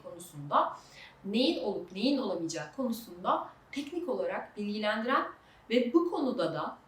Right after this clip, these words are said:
taleplerinizi, hakkınızı sonuna kadar arayacak olan vekildir.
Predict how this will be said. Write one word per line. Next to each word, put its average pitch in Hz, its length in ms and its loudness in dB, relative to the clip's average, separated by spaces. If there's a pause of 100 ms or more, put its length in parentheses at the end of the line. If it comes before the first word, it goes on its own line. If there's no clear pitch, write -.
(100)
taleplerinizi, 269 1000 0
hakkınızı 247 600 -2
sonuna 294 380 -4
kadar 214 200 -2
arayacak 320 500 0
olan 175 320 2 (220)
vekildir. 180 540 -4